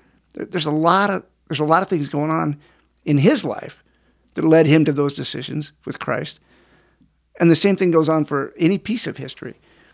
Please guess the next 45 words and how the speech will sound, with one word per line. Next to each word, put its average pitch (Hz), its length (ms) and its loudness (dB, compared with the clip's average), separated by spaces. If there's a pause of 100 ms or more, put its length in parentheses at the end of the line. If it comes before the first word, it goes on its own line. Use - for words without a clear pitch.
(140)
It's - 80 -4
so 185 220 4
easy 185 220 0
to 131 80 -6
just 143 220 -4 (360)
pick 185 160 -2
a 151 60 -4
good 151 200 2
side 147 200 2
and 135 80 -8
a - 40 -10
bad 175 260 -2
side, 131 340 -6 (460)
when - 140 2
in 156 60 6
reality 190 220 4
it's 143 80 -4
probably 185 220 -4
just 143 180 -4
a 139 40 -6
lot 135 320 2
of, 135 140 -4 (1600)
history's 226 360 2
made 185 140 4
up 180 120 0
of 113 100 -8
people, 226 400 -2 (380)
and 147 120 0
if 139 140 -8
people 208 260 2
are 160 40 6
like 147 200 2
me, 165 220 2
they're 123 180 -2
a 117 40 -6
mess. - 460 -4 (960)
And 147 140 4
so 156 160 2
I 151 60 6
have 165 200 0
to - 100 -12
look 160 240 -4 (300)
forwards 170 420 2
and 139 100 -4
back, 165 400 -2